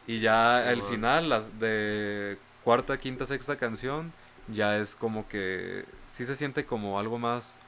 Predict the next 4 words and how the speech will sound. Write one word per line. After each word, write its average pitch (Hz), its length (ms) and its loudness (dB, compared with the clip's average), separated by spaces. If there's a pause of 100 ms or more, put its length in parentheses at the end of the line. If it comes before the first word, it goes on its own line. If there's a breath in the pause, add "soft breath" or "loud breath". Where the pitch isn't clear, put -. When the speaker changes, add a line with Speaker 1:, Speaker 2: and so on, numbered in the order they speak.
(120)
Speaker 1:
homogéneo. 104 720 -4
Speaker 2:
Ujú, 113 480 -8 (520)
es - 80 -14
cierto. 107 340 -12